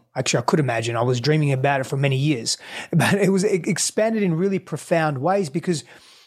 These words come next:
she not only saw my potential and believed in me, which very few people did in the world, uh, that was my experience at least,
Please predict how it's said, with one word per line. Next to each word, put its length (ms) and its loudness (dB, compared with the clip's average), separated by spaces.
she 260 2
not 180 2
only 200 2
saw 260 -2
my 140 0
potential 880 -4
and 160 2
believed 360 2
in 140 2
me, 160 -4
which 220 -2
very 320 0
few 200 0
people 380 -2
did 200 0
in 120 2
the 80 0
world, 480 -6
uh, 140 4
that 160 2
was 100 -2
my 220 2
experience 520 -4
at 120 -10
least, 400 -4